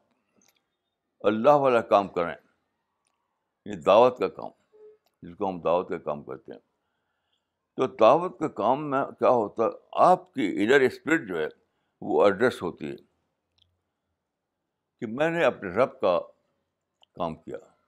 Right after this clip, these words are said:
اپنے رب کا جو حکم تھا کہ میرا پس-، میسج پس-، پ-، پھیلاؤ، لوگوں کو بتاؤ کہ تمہارا خالق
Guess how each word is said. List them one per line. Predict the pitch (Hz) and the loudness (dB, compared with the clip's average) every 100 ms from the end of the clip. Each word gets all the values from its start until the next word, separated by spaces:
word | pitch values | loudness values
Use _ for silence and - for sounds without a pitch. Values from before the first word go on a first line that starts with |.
| _ _ _ _ _ _ _ _ _ _ _ _ | _ _ _ _ _ _ _ _ _ _ _ _
اپنے | - 76 87 85 82 87 82 87 | -12 -4 -4 -6 -10 -8 -4 -2
رب | 98 87 _ _ _ _ _ _ _ _ _ _ _ _ _ _ _ _ _ - | -4 -6 _ _ _ _ _ _ _ _ _ _ _ _ _ _ _ _ _ -2
کا | 92 | 0
جو | 95 98 | 2 -2
حکم | 143 117 | -4 -8
تھا | - 80 - _ _ _ _ _ - | -4 -4 -4 _ _ _ _ _ -12
کہ | 92 | -10
میرا | 80 101 117 | -2 2 4
پس-، | 110 - 90 - - | 2 0 -4 -4 -16
میسج | 87 92 110 - | -12 -8 -10 -10
پس-، | 85 - _ | -16 -16 _
پ-، | 90 85 - | -8 -8 0
پھیلاؤ، | 113 117 123 87 - _ _ _ _ - | 2 4 4 2 -4 _ _ _ _ -6
لوگوں | 104 147 | 0 0
کو | 143 | 2
بتاؤ | 117 101 107 131 160 | -2 2 6 6 6
کہ | 160 | 0
تمہارا | 156 120 120 127 - 95 | -2 2 4 2 -2 -20
خالق | - 92 104 | -2 0 2